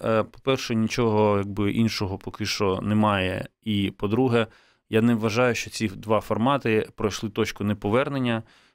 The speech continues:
і втратили, е, своє, е, свою функціональність.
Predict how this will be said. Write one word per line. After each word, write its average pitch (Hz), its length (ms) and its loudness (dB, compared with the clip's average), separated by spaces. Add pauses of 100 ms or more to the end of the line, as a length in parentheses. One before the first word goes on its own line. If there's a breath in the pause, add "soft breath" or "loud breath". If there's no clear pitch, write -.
(160)
і 110 180 4
втратили, 110 960 0
е, 98 320 2
своє, 101 1080 2
е, 90 80 -2
свою 113 280 0
функціональність. 98 880 -2